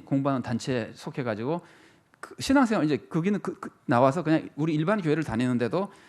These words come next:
성경을, 노상 성경을 읽어요. 이 저기 사업하는 사람인데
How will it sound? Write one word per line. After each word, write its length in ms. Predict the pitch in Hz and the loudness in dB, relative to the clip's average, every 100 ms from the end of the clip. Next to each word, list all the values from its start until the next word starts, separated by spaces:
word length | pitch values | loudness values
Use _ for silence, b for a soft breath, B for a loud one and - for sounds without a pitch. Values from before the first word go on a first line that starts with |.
| B | B
성경을, 480 | - 285 285 247 151 | -2 2 4 4 0
노상 360 | 110 233 330 330 | 4 6 6 2
성경을 340 | 208 185 127 | 0 0 -2
읽어요. 300 | 104 101 85 - | -2 -4 -6 -8
이 160 | - 123 | -4 -4
저기 440 | - 104 101 101 | -4 -4 -4 -8
사업하는 400 | - 208 202 139 | -4 -4 -2 -4
사람인데 500 | 113 107 101 101 147 | -2 -4 -6 -6 -6